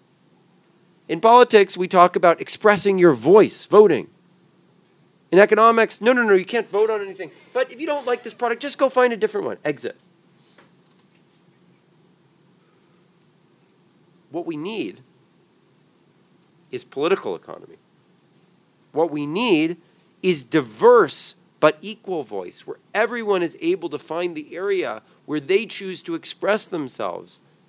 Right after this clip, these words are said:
and to have the freedom not to be political in other areas.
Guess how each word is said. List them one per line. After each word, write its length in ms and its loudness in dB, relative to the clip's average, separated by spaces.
and 140 -2
to 60 0
have 160 2
the 80 -6
freedom 720 -6
not 280 -4
to 80 -18
be 120 -14
political 500 -12
in 80 -8
other 220 -6
areas. 560 -16